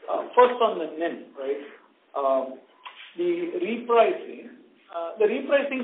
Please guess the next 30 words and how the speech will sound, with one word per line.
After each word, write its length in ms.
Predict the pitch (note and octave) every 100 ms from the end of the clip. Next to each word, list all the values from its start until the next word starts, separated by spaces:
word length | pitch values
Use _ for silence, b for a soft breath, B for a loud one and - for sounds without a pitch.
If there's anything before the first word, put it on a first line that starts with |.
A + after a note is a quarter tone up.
| -
starts, 360 | G#3+ G3+ - -
right? 160 | F#3
It 160 | F#3 F3+ -
started 400 | F3+ F3+ F#3 F3
in 240 | D#3+ D3
May, 400 | D3+ F#3+ B3 - _ b b
and, 320 | F3 F3 E3+ E3
uh, 480 | D3+ D3+ - E3+
there's 240 | F3 F#3 -
a 80 | -
cycle, 480 | F#3+ F#3+ F#3 B2 -
uh, 160 | E3 D3+
there's 280 | D#3 D3+ -
at 160 | - G#3
least 240 | A3 A3
a 120 | - -
three-month, 480 | G3+ F#3+ F#3 -
uh, 320 | E3 C#3+ - -
cycle, 480 | C#3+ C#3+ G#3+ C4+
and 80 | A3
some 160 | A3+ G#3+
of 120 | G#3
them 80 | G3
are 200 | F3+ E3+
a 40 | -
six-month 440 | G3 - F3 -
cycle 400 | D3+ D3+ D#3+ D#3
in 160 | C3 C#3
terms 200 | C#3 -
of, 120 | G#3